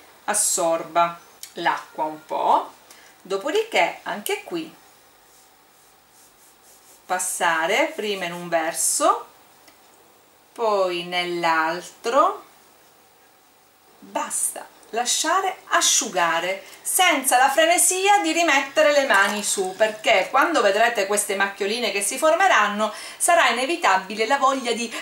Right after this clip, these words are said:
rimaneggiare, invece no, va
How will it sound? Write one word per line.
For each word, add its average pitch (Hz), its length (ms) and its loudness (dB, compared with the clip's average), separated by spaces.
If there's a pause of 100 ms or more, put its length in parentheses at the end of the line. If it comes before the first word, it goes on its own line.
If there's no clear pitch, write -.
rimaneggiare, 240 1160 2
invece 392 640 0
no, 240 300 4
va 311 280 2